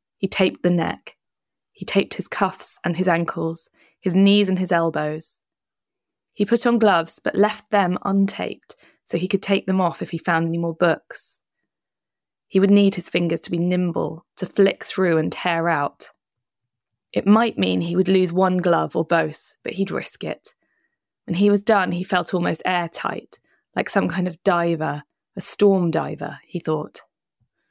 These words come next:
But it was better not to get too heroic. For a while he'd worn a helmet, but it had made him feel too bulky, too heavy, not adapted. He weighted the rucksack down with a red stone.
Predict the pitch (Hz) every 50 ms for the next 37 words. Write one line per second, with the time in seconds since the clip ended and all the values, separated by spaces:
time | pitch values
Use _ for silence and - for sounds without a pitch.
0 | _ _ _ _ _ _ _ _ _ _ - - 190 196 - 208 202 - 226 202
1 | 214 - 190 180 180 - - - 180 - - - - - 185 165 156 - - 156
2 | 156 151 - - - - - - - _ _ _ _ _ _ _ _ _ _ _
3 | _ _ - - 214 214 220 233 220 196 185 190 180 165 185 180 185 185 180 180
4 | 175 - 202 190 185 175 165 170 - - - - - _ _ - - 180 175 180
5 | 185 190 202 190 190 196 190 180 170 - - 196 180 175 - - - 180 156 -
6 | 180 180 180 165 - - - 170 170 170 - _ - - - 190 160 - - 196
7 | 170 165 165 160 156 143 _ _ _ _ _ _ _ - 196 196 180 - - 185
8 | 175 196 180 - - _ - - - 113 - - - _ _ _ _ _ _ _
9 | _ _ _ _ _ _ _ _ _ _ _ _ - 196 190 185 208 220 208 -
10 | - 214 175 196 180 180 170 - - - - 165 - - - 180 165 165 165 165
11 | 165 - 165 165 175 165 160 - - - - - 165 160 156 160 151 151